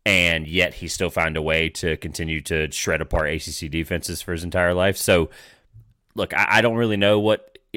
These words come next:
I think teams are figuring him out. I think he's a lot more simple of a player than I think people understand, and I've always said that, and I'm glad it's starting to see come to fruition.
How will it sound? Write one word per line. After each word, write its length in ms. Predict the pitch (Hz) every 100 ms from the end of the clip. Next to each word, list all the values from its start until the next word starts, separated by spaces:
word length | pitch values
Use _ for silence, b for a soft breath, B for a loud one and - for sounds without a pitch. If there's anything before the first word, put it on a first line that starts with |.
| -
I 60 | 113
think 180 | 170
teams 160 | 165 151
are 60 | 117
figuring 320 | 113 98 85
him 80 | 71
out. 160 | 65 _
I 80 | -
think 140 | 110 127
he's 160 | 127
a 60 | 104
lot 160 | 107
more 120 | 110 104
simple 320 | - 110 101
of 60 |
a 80 | 92
player 260 | 85 90 98
than 120 | 90
I 20 |
think 120 | 82
people 200 | 90 80
understand, 580 | 90 78 73 85 87 107 -
and 100 | 78
I've 160 | 80
always 320 | 73 82 104
said 220 | - 113 110
that, 240 | 123 -
and 80 | 85
I'm 100 | 80
glad 260 | 90 87
it's 140 | 87 -
starting 300 | 92 85 82
to 80 | 78
see 320 | - 87 85
come 240 | - 87
to 80 | 82
fruition. 580 | - 76 87 - 131